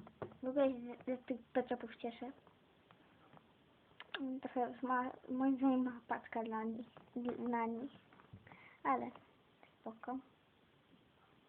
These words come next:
Szkoda, żeby było tak. Roxy, Edward,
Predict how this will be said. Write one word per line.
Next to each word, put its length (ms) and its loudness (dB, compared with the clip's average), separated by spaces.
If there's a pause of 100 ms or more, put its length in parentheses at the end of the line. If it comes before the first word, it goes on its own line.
(540)
Szkoda, 160 -10 (440)
żeby 100 -16
było 200 -18
tak. 100 -20 (3250)
Roxy, 760 4 (1500)
Edward, 420 -4